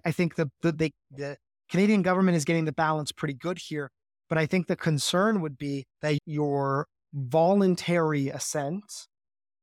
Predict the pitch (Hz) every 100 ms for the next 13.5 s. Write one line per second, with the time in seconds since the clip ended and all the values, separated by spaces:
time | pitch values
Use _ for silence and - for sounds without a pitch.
0 | _ _ - 151 131 156 165 175 170 160
1 | 135 151 160 156 147 156 - _ _ _
2 | _ 180 156 143 - _ _ 202 208 -
3 | 202 - 208 220 190 202 202 - 190 175
4 | - - - 165 165 147 160 175 156 147
5 | _ _ _ 165 151 156 185 202 190 165
6 | 185 170 - 151 160 170 - 147 139 -
7 | 147 139 233 269 - 160 151 - _ -
8 | 170 175 185 180 165 160 156 - 147 139
9 | 139 - - 139 135 131 123 _ _ -
10 | 143 135 - 127 139 - 175 156 143 143
11 | 127 - _ _ - 285 - 262 202 185
12 | 185 - 147 151 170 160 143 - 147 170
13 | - 185 175 208 254